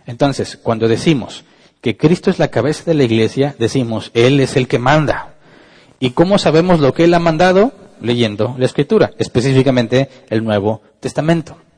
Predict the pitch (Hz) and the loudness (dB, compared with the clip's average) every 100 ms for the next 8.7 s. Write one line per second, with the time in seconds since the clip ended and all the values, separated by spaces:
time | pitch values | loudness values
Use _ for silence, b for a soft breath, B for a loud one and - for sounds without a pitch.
0 | _ _ _ _ _ _ _ _ b b | _ _ _ _ _ _ _ _ b b
1 | b - 151 143 135 139 175 170 147 165 | b 2 4 4 2 2 2 0 -4 -6
2 | - 170 151 135 127 127 123 165 175 135 | -2 2 4 2 0 -4 2 2 4 0
3 | 117 117 117 143 147 147 143 135 127 160 | -2 -2 -2 -2 -2 -2 -2 -2 -4 -4
4 | - 156 143 - b b - 101 101 110 | -2 -2 -2 -6 b b -4 -2 -2 -4
5 | 104 117 127 110 104 117 135 135 - 147 | -6 -6 -4 -4 -4 -6 -6 -8 -2 -4
6 | - - - - b b - 123 113 107 | -4 -14 -14 -20 b b -4 -2 0 2
7 | 185 214 156 156 175 160 135 127 147 127 | 4 4 2 2 2 2 2 -2 -2 0
8 | 147 127 127 151 - - | -2 0 0 0 -8 -10